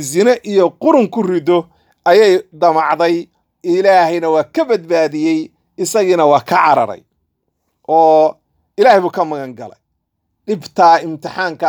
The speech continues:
markaasaa haddana markii dulmigii caddaaday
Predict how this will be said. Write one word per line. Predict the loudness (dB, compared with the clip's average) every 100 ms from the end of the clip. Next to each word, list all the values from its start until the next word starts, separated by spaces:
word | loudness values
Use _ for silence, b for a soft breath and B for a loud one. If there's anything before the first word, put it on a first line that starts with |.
| -2
markaasaa | -4 -2 -2 0 -2
haddana | -2 -2 -2 0 -2 -6 _ _ _ -10
markii | -2 -2 -2 -8 -4
dulmigii | 2 2 2 -2 -4 -4 -6
caddaaday | -6 -4 0 4 4 4 0